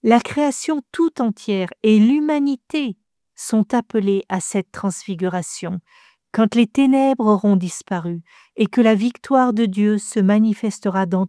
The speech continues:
toute sa plénitude à la fin des temps. Quelle espérance cela ne doit-il pas nous donner ? La lumière nous a créés, elle nous enveloppe, elle nous conduit, elle nous attend et elle nous transfigurera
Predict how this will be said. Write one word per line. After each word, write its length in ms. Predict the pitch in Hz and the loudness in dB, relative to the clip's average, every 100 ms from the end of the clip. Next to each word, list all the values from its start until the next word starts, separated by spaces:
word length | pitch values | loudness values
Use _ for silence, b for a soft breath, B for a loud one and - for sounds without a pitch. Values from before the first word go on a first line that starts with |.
| - | -6
toute 300 | - 285 294 | -4 -2 -2
sa 200 | - 190 | -4 -6
plénitude 680 | - 208 185 180 - 190 175 | -4 -2 0 -2 -4 -8 -4
à 60 | 185 | -4
la 120 | 170 | -4
fin 280 | - 185 170 | -6 -6 -4
des 140 | 165 | -6
temps. 320 | - - 175 151 _ _ _ _ _ _ _ b b b _ | -10 -12 -12 -12 _ _ _ _ _ _ _ b b b _
Quelle 280 | - 269 269 | 4 6 6
espérance 640 | 254 - - 233 214 214 | 4 0 -2 0 0 0
cela 380 | - - 196 196 | -2 -4 -2 0
ne 100 | 180 | 0
doit-il 360 | 185 185 - 170 | -2 -4 -6 -12
pas 200 | - 180 | -8 -6
nous 140 | 170 | -4
donner ? 400 | 170 170 175 185 _ _ _ _ _ _ | -6 -8 -10 -12 _ _ _ _ _ _
La 240 | 196 208 | 0 4
lumière 720 | 214 233 254 254 247 254 247 | 4 4 4 2 2 0 -2
nous 240 | 233 202 202 | -2 -2 -4
a 80 | 180 | -6
créés, 560 | - - 180 185 165 _ _ _ - | -10 -12 -10 -10 -14 _ _ _ -4
elle 240 | 196 196 | 0 4
nous 300 | 202 202 170 | 4 2 0
enveloppe, 640 | 214 233 247 247 240 _ _ _ - | -2 0 -2 -2 -4 _ _ _ -6
elle 200 | 196 185 | 0 2
nous 160 | 196 | 2
conduit, 640 | 185 - 214 190 175 170 170 _ _ _ _ | 0 0 0 2 -2 -8 -12 _ _ _ _
elle 220 | - 208 202 | 0 4 4
nous 260 | 214 190 | 4 2
attend 480 | 226 233 - 190 170 - _ _ _ _ _ | -2 -4 -6 -6 -6 -12 _ _ _ _ _
et 80 | 196 | 4
elle 260 | 196 190 190 | 6 6 6
nous 140 | 202 | 4
transfigurera 1400 | - - 220 226 - - 202 175 180 175 170 180 170 | 0 -4 -2 -2 -6 -10 -8 -4 -4 -4 -8 -8 -12